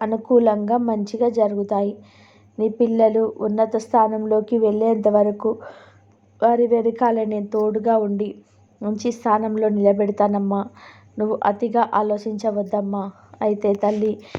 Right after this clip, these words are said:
నీకు విపరీతమైన కోపం వచ్చేస్తుంది. నువ్వు చెడుని భరించలేకపోతున్నావు. నీ మంచి మనసుతోటి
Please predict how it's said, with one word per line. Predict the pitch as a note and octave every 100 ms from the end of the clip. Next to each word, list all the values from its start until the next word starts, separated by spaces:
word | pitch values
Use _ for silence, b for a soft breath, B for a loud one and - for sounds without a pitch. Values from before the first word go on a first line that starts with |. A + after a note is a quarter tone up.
| B B
నీకు | - A3 A#3
విపరీతమైన | A3 G#3+ A3 A3+ A3 A3 G#3+ G#3
కోపం | G#3 G#3 G#3+ G#3+
వచ్చేస్తుంది. | G#3 G#3 G#3+ G3+ G#3+ G3+ G3+ - b b b _
నువ్వు | G#3+ A3+
చెడుని | A3+ B3 G#3+ A3+ A3+
భరించలేకపోతున్నావు. | G#3+ G#3 G#3+ G#3+ A#3+ G#3+ G#3 G3+ G#3+ G3+ G#3 G3+ G3+ G3+ - B B B B
నీ | G#3+ A3
మంచి | A3 A3 G#3 B3
మనసుతోటి | A3 G#3 G#3 A3 A3+ G#3+ G#3+